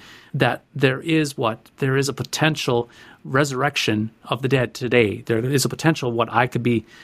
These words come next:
uh, transformed into a brand new body in the presence of Jesus. Every day is given meaning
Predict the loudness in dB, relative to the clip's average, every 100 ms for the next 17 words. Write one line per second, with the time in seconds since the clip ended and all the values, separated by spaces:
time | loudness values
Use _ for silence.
0 | -6 -2 -2 -2 0 0 -2 -2 0 0
1 | -2 -4 -4 -2 0 0 2 0 0 0
2 | 0 -2 -4 0 2 2 2 -2 0 0
3 | 0 -4 -6 -10 -20 -20 _ 0 0 2
4 | -2 -2 -2 -2 0 2 2 0